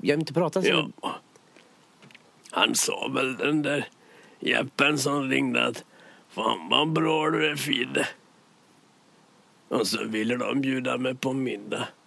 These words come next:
Speaker 1: Bara dig?
Speaker 2: Ja.
Speaker 1: In-, inte mig?
Speaker 2: Ja, de nämnde aldrig dig.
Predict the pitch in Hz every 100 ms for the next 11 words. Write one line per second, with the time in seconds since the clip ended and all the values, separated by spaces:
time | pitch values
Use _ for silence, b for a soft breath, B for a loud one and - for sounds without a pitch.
0 | _ _ _ _ _ _ _ _ - 113
1 | 165 139 196 - 147 - - - _ _
2 | _ - 120 - - 123 147 139 208 208
3 | - - - B B B B B B B
4 | _ _ _ _ _ _ _ _ _ _
5 | - 147 - 90 101 101 90 95 104 101
6 | 104 117 123 123 139 131 117 127 143